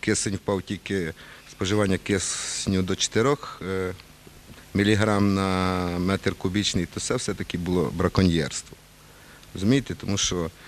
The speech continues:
е, кілька років назад, коли був масовий рим-, е, мор, то кисень був вообще, е, показник був нуль.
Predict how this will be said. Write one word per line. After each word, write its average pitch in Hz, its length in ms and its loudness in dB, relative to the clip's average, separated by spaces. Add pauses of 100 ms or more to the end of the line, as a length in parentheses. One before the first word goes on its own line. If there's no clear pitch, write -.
(580)
е, 87 80 -4
кілька 110 300 4
років 104 300 2
назад, 95 340 0
коли 92 200 0
був 92 160 0
масовий 101 600 2
рим-, 78 240 -6 (220)
е, 87 340 -4
мор, 87 380 0
то 85 380 -2
кисень 98 680 -2
був 98 320 -4
вообще, 87 320 -2
е, 82 360 -2
показник 92 480 0
був 90 260 0
нуль. 82 280 4